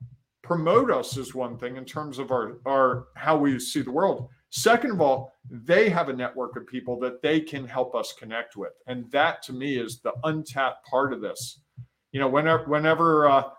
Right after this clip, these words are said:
I'll give you the best example. When someone's looking for a job, first thing I say to them,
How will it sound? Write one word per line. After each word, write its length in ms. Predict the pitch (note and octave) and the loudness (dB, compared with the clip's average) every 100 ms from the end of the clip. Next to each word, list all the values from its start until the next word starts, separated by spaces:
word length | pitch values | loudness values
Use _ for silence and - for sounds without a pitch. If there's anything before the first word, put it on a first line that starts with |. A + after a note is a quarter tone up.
| B2 - _ _ | -18 -20 _ _
I'll 140 | C#3+ C#3+ | 0 0
give 160 | C#3+ | 2
you 100 | D#3 | 2
the 80 | C#3 | 2
best 240 | D3 D#3+ D3 | 2 0 -2
example. 380 | A#2+ B2 A#2 | -4 -4 -4
When 140 | B2 C3+ | -6 -2
someone's 360 | F3+ F3 D#3 | -2 0 -2
looking 300 | E3+ D#3+ D#3 | -2 -2 -4
for 160 | B2+ D3 | -2 -2
a 60 | B2 | -2
job, 360 | C#3 B2+ - - _ - - _ _ _ _ _ _ _ _ - | -2 -2 -4 -12 _ -20 -20 _ _ _ _ _ _ _ _ 4
first 260 | G3+ G3 | 6 6
thing 160 | F#3+ F3 | 0 0
I 80 | D3+ | 0
say 220 | - D3+ | 0 -2
to 120 | - | -2
them, 80 | G2+ | -10